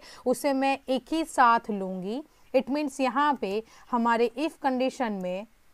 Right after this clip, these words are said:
मैं पहले चेक करवाऊंगी हमारा जो साल है वो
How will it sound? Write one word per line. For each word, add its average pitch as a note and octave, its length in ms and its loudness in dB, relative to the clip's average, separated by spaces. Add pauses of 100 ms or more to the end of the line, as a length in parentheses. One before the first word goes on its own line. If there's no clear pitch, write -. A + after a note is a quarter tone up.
(1700)
मैं A#3+ 160 0
पहले D4+ 440 4
चेक D4 400 -4
करवाऊंगी G#3 800 2
हमारा C4+ 500 4
जो C4 200 2
साल F#3+ 480 0 (120)
है D#3 140 -14 (1120)
वो A#3 140 2